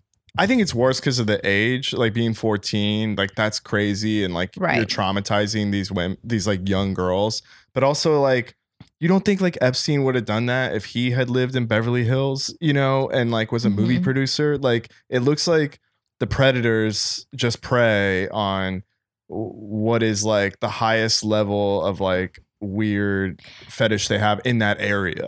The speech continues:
Speaker 2: Yeah,
Speaker 1: you
Speaker 2: I
Speaker 1: know?
Speaker 2: think it's, I think it comes down to a predator is gonna find a way to mask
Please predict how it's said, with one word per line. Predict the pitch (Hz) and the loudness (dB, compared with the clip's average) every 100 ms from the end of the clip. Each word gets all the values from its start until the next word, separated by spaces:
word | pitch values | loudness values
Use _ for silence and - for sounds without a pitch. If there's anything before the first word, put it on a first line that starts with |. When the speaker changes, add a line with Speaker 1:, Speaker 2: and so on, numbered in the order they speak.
| - | -2
Speaker 2:
Yeah, | 269 233 | 0 2
Speaker 1:
you | - | 0
Speaker 2:
I | 220 | 0
Speaker 1:
know? | 240 | 2
Speaker 2:
think | 339 349 | 0 0
it's, | 415 403 - - - _ - | 0 0 -2 -4 -8 _ -4
I | 247 | -2
think | - 269 339 | 0 0 0
it | - | 0
comes | 294 233 196 | 0 0 2
down | 190 170 165 170 | 0 2 2 -2
to | - 165 156 156 151 160 - - - - - - - - - _ _ | 0 0 2 0 0 -2 -6 -10 -12 -12 -20 -20 -20 -16 -16 _ _
a | 220 | -2
predator | - - 247 247 277 302 330 330 294 - - | -2 -4 2 2 2 2 2 2 0 -4 0
is | 220 - | 0 0
gonna | 226 214 | 0 2
find | 196 - 196 196 214 233 | 0 -2 2 4 4 2
a | |
way | 240 196 185 | 4 4 4
to | 185 - 190 | 2 0 2
mask | 180 175 165 165 190 - - - | 4 4 4 4 2 -2 -6 -10